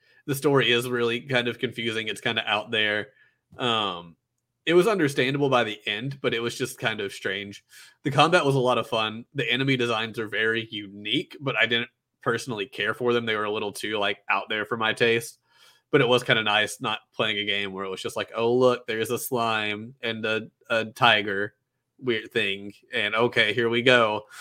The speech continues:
Um, it was an enjoyable game. I, I'm excited if they make a sequel to see how they can kind of improve on it. Uh, the story was fine, a little confusing, but I haven't played the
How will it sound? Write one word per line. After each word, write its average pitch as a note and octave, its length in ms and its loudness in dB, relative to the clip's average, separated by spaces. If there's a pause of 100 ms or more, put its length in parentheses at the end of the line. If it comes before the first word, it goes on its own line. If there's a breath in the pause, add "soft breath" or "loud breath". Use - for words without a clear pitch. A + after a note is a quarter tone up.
(380 loud breath)
Um, G#2+ 480 4 (360)
it F#3 60 12
was B3 120 10
an B3+ 80 4
enjoyable D#3 420 6
game. C3 460 4
I, C#3 300 2 (140)
I'm B2+ 160 -4
excited B2+ 460 0
if B2 80 -6
they C3 100 -2
make B2 180 -2
a A#2 60 -4
sequel B2 360 -4
to A#2+ 60 -2
see C3 120 -2
how A2+ 140 0
they A2 120 -2
can A2+ 140 -12
kind G#2+ 200 -4
of G2 80 -8
improve G2 380 -12
on A2+ 200 -4
it. A3+ 120 -4 (720 loud breath)
Uh, A2 480 4 (120)
the C#3+ 80 -4
story D#3 260 6
was D3 120 2
fine, C3 240 2
a B2 60 2
little B2 180 4
confusing, A2+ 540 -6
but A2+ 160 -4
I G#2+ 40 -2
haven't A2+ 280 2
played A2+ 260 -2
the G#2+ 240 0